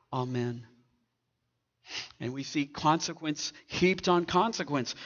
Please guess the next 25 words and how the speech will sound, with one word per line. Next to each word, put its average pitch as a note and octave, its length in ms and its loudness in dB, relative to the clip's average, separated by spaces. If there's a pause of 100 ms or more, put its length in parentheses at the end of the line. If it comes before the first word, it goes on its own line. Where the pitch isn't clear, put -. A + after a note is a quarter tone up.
"For F3+ 200 6
this G3 320 6
reason, F3 480 4
God E3+ 340 4
gave E3 240 4
them D3 160 2
up E3 300 2
to E3+ 160 2
the D3+ 140 0 (240)
dishonorable F3 920 6
passions." D3 800 2 (240)
Guess F#3+ 260 6
what? F#3 400 0 (640)
What F3+ 200 4
the D#3+ 80 0
sinful G3 420 2
heart F3+ 240 6
of D3+ 120 -2
man F3+ 280 4
desires E3 760 2 (500)
is A2+ 200 -10
not A#2+ 300 -2
good D#3 200 -4
for D3+ 240 -14
him. C#3+ 160 -16